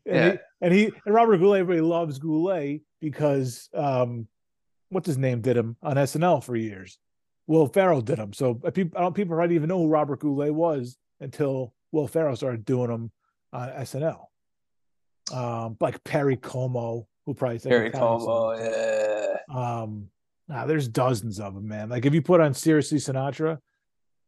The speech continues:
Speaker 1: and it's not Frank or Dean or Tony, like, there's,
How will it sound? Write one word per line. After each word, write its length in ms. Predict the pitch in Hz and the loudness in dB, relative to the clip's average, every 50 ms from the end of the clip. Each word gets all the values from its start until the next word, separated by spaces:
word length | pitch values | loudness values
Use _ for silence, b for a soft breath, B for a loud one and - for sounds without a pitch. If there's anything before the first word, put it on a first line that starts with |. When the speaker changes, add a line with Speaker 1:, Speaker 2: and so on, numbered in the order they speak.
| _ _ _ _ _ _ - | _ _ _ _ _ _ -4
Speaker 1:
and 100 | 143 123 | -4 -2
it's 120 | 95 123 | 0 2
not 280 | 131 139 135 139 139 - | 2 4 4 4 2 -2
Frank 360 | - - 135 131 131 131 123 | -2 0 0 2 2 2 0
or 80 | 135 113 | -2 -2
Dean 300 | 107 101 135 131 127 120 | -2 0 0 0 0 -2
or 40 | 110 | -4
Tony, 480 | - - 127 123 123 127 131 135 131 - _ _ _ _ - | -4 -4 -2 -2 0 0 -2 -4 -6 -8 _ _ _ _ -8
like, 140 | 127 113 101 | -6 -2 0
there's, 340 | 117 117 110 107 101 - | 0 2 2 0 -4 -8